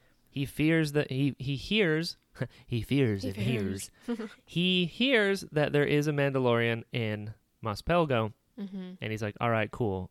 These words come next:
Speaker 1: I'm gonna go check him out."
Speaker 2: Mm-hmm.
Speaker 1: So he does.
Speaker 2: Um, okay, so he goes to Mos Pelgo.
Speaker 1: He does.
Speaker 2: He wanders into their small,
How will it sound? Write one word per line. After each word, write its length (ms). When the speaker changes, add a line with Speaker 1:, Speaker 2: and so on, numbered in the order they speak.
Speaker 1:
I'm 100
gonna 120
go 140
check 220
him 100
out." 160
Speaker 2:
Mm-hmm. 280
Speaker 1:
So 220
he 80
does. 320
Speaker 2:
Um, 500
okay, 220
so 140
he 100
goes 220
to 80
Mos 200
Pelgo. 540
Speaker 1:
He 80
does. 380
Speaker 2:
He 640
wanders 640
into 460
their 560
small, 760